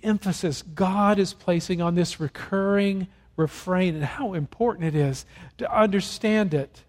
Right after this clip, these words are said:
It's not hard to marvel at God's creation. Everywhere we look, we see the wonders of his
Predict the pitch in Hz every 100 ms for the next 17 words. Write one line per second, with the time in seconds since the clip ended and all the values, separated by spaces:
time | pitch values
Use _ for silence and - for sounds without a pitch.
0 | _ _ _ _ _ _ _ _ - 226
1 | 311 208 240 240 185 175 185 196 175 160
2 | 175 170 - - 170 175 202 196 151 139
3 | 202 285 277 220 202 214 233 - 190 240
4 | 196 180 170 208 247 233 185 156 151 185
5 | -